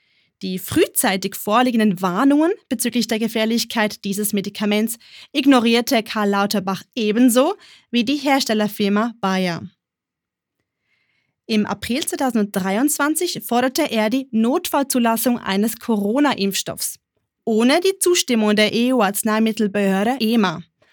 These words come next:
ohne ausreichende Prüfung und auch ohne Langzeitergebnisse. Weitere Informationen zu Karl Lauterbach finden Sie in der eingeblendeten Sendung. Karl Lauterbach wird derzeit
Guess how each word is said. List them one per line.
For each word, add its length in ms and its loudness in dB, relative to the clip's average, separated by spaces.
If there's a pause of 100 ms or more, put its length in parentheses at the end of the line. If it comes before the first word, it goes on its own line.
(320)
ohne 420 2
ausreichende 540 0
Prüfung 720 -2
und 320 -2
auch 260 -4 (180)
ohne 520 0
Langzeitergebnisse. 1160 -2 (1700)
Weitere 380 0
Informationen 640 0
zu 120 -4
Karl 320 -2
Lauterbach 520 -2
finden 420 2
Sie 220 2
in 260 -2
der 260 0
eingeblendeten 720 0
Sendung. 480 -2 (2250)
Karl 180 2
Lauterbach 580 0
wird 180 -6 (160)
derzeit 640 0